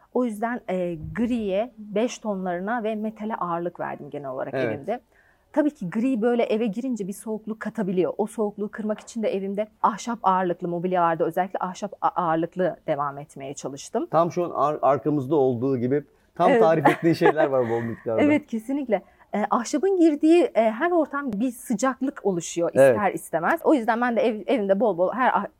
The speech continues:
Speaker 1: alanda ahşaba yer verdim. Mutfağımda olsun, salonumda, yatak odamda.
Speaker 2: Mesela ben de çok minimalist bir insanım. Olabildiğince az eşyayla, geniş alanla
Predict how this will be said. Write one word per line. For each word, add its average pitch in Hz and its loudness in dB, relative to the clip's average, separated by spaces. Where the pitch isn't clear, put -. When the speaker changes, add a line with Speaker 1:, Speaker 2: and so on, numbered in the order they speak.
Speaker 1:
alanda 175 2
ahşaba 185 0
yer 165 4
verdim. 151 -2
Mutfağımda 165 -4
olsun, 160 -6
salonumda, 160 -6
yatak 160 -8
odamda. 160 -2
Speaker 2:
Mesela 185 6
ben 202 6
de 185 -2
çok 226 0
minimalist 156 0
bir 127 -2
insanım. 113 -6
Olabildiğince 151 2
az 143 2
eşyayla, 123 0
geniş 160 4
alanla 131 0